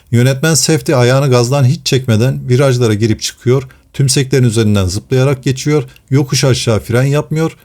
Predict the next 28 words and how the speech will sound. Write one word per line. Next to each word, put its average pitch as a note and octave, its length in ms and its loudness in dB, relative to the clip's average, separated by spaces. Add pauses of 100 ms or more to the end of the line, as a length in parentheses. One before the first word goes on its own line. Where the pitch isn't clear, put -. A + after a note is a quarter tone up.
yokuşa B2 420 0
tırmanırken C3 720 2
de C#3+ 120 0
güçlü C3+ 360 -4
motoru C3 380 2
sayesinde A#2+ 640 0 (340)
bir D3+ 120 0
an C#3+ 140 2
olsun B2 260 0
ivmesini B2 520 2
kaybetmiyor. A2 640 0 (380)
Ama C3 220 2
tüm C#3 260 0
bu A#2+ 100 2
çılgınlığın G#2+ 520 0
arkasında A#2 680 0 (320)
bir B2+ 180 2
derinlik A2+ 440 0
var. F2 240 -6 (420)
Marty D3 500 0
başarıya C3 500 2
ulaşana A#2+ 480 2
kadar G2+ 220 0
sahte A#2 400 -2
davranan C3+ 500 0 (240)
manipülatif C3+ 720 -2
bir C#3 80 -2
şovmen B2+ 460 0